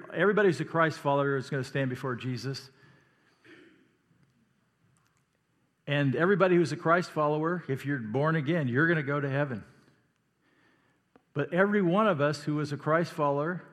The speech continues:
one day when we meet Jesus, are gonna have to give an accounting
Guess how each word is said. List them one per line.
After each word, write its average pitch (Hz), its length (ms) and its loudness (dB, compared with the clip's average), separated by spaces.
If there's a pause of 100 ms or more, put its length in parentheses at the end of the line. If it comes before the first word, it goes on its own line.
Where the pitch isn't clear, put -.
(600)
one 160 220 0
day 160 160 4
when 147 160 -2
we 147 100 -2
meet 143 220 -2
Jesus, 147 480 -2
are 139 60 -2
gonna 139 260 -2 (480)
have 151 180 0
to 151 80 -4
give 165 160 2
an 175 80 0
accounting 170 580 -2